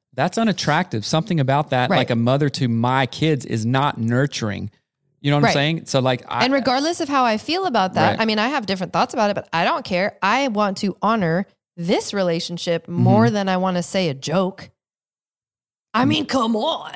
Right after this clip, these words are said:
Speaker 1: It's no
Speaker 2: Right?
Speaker 1: laughing matter.
Speaker 2: <laughs> But I think that that
Speaker 1: You looked at the laugh track, didn't you?
Speaker 2: No, I, I'm always looking to make sure that the, the laugh track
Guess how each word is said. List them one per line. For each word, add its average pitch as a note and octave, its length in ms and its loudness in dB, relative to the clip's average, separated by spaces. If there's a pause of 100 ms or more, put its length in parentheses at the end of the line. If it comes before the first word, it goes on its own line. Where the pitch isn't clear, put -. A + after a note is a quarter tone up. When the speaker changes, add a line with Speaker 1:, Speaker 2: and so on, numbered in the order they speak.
Speaker 1:
It's - 160 -12
no B2 100 2
Speaker 2:
Right? A2+ 100 4
Speaker 1:
laughing A2+ 200 0
matter. A#2 280 0 (240)
Speaker 2:
<laughs> - 60 -2 (800)
But B3+ 260 0
I A#3+ 140 0
think C4 240 0
that A#3 160 -2
that A3 200 4
Speaker 1:
You A#3 140 6
looked G3+ 200 2
at E3+ 40 0
the C#3+ 80 2
laugh F#3 300 2
track, C3+ 260 2
didn't D3 220 0
you? B2+ 160 -2 (240)
Speaker 2:
No, A#3 160 2
I, E3 200 0
I'm A#3 360 2
always A3+ 240 2
looking A#3 240 2
to G#3 80 0
make G3 160 0
sure G#3+ 120 -2
that F#3 160 -4
the, F3+ 120 -6 (160)
the E3+ 100 -4
laugh D#3+ 300 -2
track C#3 300 -6